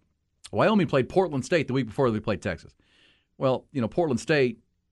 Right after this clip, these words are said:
you, you're gonna be prep-, doing a lot of Texas prep, uh, using that, that, you know, the Texas idea to get, okay, we can beat Portland State, uh, which is a F C S school, and then they come in. But those things end as the season goes, right? Now you're into your conference grind. Now you're into your,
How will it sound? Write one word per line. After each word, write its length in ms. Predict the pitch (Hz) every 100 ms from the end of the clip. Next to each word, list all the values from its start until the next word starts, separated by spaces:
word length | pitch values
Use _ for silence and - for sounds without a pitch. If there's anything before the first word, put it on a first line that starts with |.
| _ -
you, 240 | 95 123 139
you're 200 | 143 143
gonna 120 | 139
be 120 | 135
prep-, 220 | 120 147
doing 200 | 127 139
a 40 | 117
lot 220 | 127 127
of 60 | 110
Texas 320 | 131 - 95
prep, 260 | - 76 - _
uh, 340 | 110 104 98 98
using 420 | 127 156 131 120
that, 240 | 120 131 113
that, 140 | 120 113 117
you 100 | 120
know, 140 | 107 110
the 80 |
Texas 280 | 101 156 117
idea 220 | 120 113
to 80 | 110
get, 140 | 107 123
okay, 240 | 127 110
we 100 | 139
can 80 | 139
beat 140 | 127
Portland 280 | 135 120 92
State, 280 | - 117 - _ - - _
uh, 120 | 101 104
which 160 | 107
is 80 | 104
a 140 | 110
F 100 | 127
C 220 | - 117 120
S 100 | 127
school, 300 | - 82 - _ _ -
and 100 | 113
then 80 | 123
they 80 |
come 140 | 120 113
in. 80 | 85
But 180 | 135
those 200 | 247 269
things 200 | - 160
end 180 | 156 160
as 120 | 120
the 40 | 101
season 300 | 98 127 98
goes, 180 | 95 78
right? 160 | 90
Now 140 | 117 170
you're 180 | 151
into 140 | 135 120
your 120 | 110
conference 380 | 123 120 113 92
grind. 400 | 104 104 101 101
Now 180 | 139 151
you're 220 | 135 123
into 200 | 117 110
your, 300 | 110 104